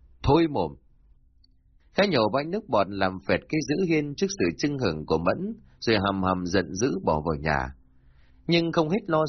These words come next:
sợ vì lời vô tình lỡ miệng của vợ. Có khi nào Mẫn nghi ngờ nếu có thần cũng chẳng sao.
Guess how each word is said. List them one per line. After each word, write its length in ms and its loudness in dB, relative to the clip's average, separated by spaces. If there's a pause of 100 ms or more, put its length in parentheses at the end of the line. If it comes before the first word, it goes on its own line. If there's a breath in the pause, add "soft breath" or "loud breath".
sợ 320 2
vì 100 2
lời 340 0
vô 180 0 (100)
tình 260 0
lỡ 100 0 (120)
miệng 240 -2
của 180 0
vợ. 240 2 (500 soft breath)
Có 120 2
khi 180 2
nào 360 0
Mẫn 160 -4
nghi 160 -2
ngờ 360 0
nếu 260 0
có 120 0 (100)
thần 260 0
cũng 220 -2
chẳng 220 -2
sao. 420 -2